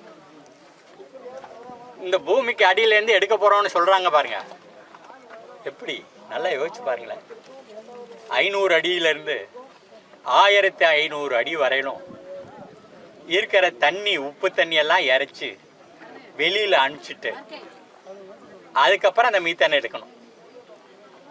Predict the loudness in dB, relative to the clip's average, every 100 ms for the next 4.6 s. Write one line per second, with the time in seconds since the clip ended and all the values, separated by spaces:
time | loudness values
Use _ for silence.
0 | -20 -20 -20 -20 -20 -20 -20 -20 -18 -4
1 | 0 0 2 0 0 0 0 0 -2 0
2 | 0 -4 -20 -20 -20 -20 -20 -20 -20 -20
3 | -20 -20 -20 -12 -4 0 2 2 -2 -2
4 | 2 4 2 -4 -10